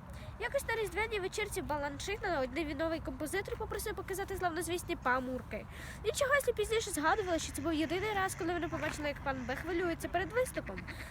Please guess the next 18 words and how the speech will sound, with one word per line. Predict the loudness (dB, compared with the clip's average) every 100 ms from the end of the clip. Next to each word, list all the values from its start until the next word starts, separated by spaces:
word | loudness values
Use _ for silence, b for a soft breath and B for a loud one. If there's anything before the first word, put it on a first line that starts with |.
| -2
Він | 0
хотів, | 2 2 2
щоб | 2 0
усі | 2 4
любили | 2 0 0
Мурку | 0 0 -2
та | -4
захоплювалися | -2 2 2 4 4 4 4
ним | 2 4
так, | 4 4
як | 2 0
і | 2
він. | 0 -2 -6 B B
І | 0 2
не, | 2 -2 -4
і |
без | -2 -2
підпис-, | 0 -2 -2 -8